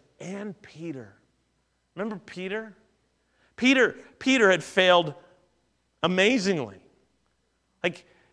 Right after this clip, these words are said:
Peter didn't just run away, but when they said, "Hey, you, you were with Jesus," eh, Peter said, "I don't even know the man."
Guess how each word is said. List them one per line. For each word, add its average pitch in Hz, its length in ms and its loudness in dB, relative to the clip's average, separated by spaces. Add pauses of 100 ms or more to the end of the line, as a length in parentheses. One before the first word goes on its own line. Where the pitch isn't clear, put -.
(160)
Peter 277 240 4
didn't 262 200 2
just 180 200 -4
run 190 220 2
away, 180 460 0
but 175 200 -8
when 196 140 -4
they 202 100 0
said, 208 220 -2
"Hey, 269 180 0
you, 285 220 -4 (500)
you 269 200 -8
were 240 120 0
with 214 300 -4
Jesus," 131 480 -10 (320)
eh, 165 80 -10 (200)
Peter 339 280 0
said, 247 260 0 (260)
"I 381 160 12
don't 403 180 8
even 247 380 2
know 370 360 8
the 320 80 4
man." 175 420 0